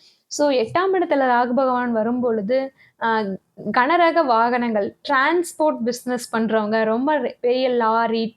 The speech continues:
டிராய்லர் அந்த மாதிரி வச்சு பிசினஸ் பண்றவங்க எல்லாமே கடகராசியில இருக்கவங்க ரொம்ப கவனமா இருக்க வேண்டியது ரொம்ப அவசியம்.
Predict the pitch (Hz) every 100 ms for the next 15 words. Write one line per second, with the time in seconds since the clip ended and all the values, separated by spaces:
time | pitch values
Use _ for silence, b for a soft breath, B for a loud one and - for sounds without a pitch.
0 | 240 226 226 240 220 220 214 247 269 277
1 | 226 - 220 220 240 240 - 208 208 220
2 | 208 220 254 - B B - 226 254 269
3 | 262 247 226 220 262 294 220 226 269 214
4 | 208 233 262 254 254 226 214 208 226 240
5 | 226 226 214 190 196 - 220